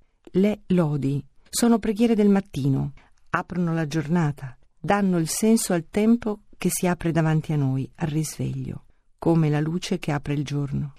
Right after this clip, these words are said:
e cominciano sempre con quelle: "O Dio, vieni a salvarmi", "Signore, vieni presto in mio aiuto".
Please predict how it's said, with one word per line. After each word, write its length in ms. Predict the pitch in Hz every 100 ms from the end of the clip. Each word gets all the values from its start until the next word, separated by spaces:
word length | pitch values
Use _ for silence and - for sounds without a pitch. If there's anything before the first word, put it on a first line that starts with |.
| _ _
e 100 | -
cominciano 500 | - 208 233 185 170
sempre 380 | - 208 202 165
con 220 | 156 156
quelle: 440 | - 160 151 147 - _ -
"O 120 | 170
Dio, 520 | 165 185 165 143 - -
vieni 280 | 170 180
a 40 | 170
salvarmi", 720 | - 160 139 131 - 143 143 - _
"Signore, 720 | - - 185 180 165 143 139 -
vieni 320 | 147 175 160
presto 460 | 175 180 185 - 180
in 140 | 165
mio 180 | 160 165
aiuto". 540 | 151 151 151 151 143